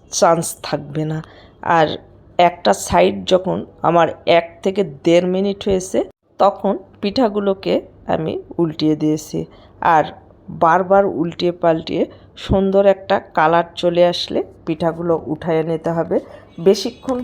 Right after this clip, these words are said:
ভাজার দরকার নাই, কারণ সব কিছু আমাদের রান্না করাই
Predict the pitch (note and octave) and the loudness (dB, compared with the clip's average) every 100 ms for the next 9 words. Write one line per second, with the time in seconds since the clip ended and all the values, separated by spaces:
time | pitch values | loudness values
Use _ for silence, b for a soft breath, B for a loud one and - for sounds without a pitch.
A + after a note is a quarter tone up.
0 | A#3+ G#3 G3 G#3 F3+ F3+ E3+ - F3+ F#3 | -4 -4 0 -2 0 2 2 2 -2 0
1 | F3 E3 - B - F#3 F3+ A#3 F#4+ - | -2 -2 -6 B -2 0 0 -2 -6 -16
2 | - - F#3 F#3 - G3 - G3+ - - | -20 0 0 0 -10 -10 -6 -6 -4 -2
3 | D#3+ D#3 D#3+ E3 - B B - - E3 | 0 0 0 -2 -4 B B -14 0 2
4 | D#3 E3+ E3+ E3+ D#3+ E3+ | 4 0 2 4 6 4